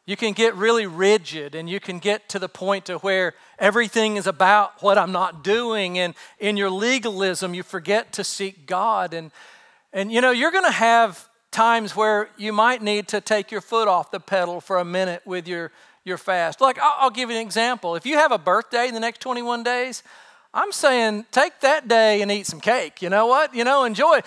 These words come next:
Listen, 'cause we're not legalistic. We're in the New Testament. We're grace. And, and listen, you can seek God. And, and I'm just saying, don't be legalistic with this.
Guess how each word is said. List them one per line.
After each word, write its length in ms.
Listen, 260
'cause 160
we're 120
not 280
legalistic. 800
We're 220
in 40
the 80
New 220
Testament. 640
We're 200
grace. 680
And, 140
and 140
listen, 280
you 140
can 180
seek 420
God. 400
And, 180
and 200
I'm 180
just 200
saying, 380
don't 220
be 100
legalistic 760
with 140
this. 480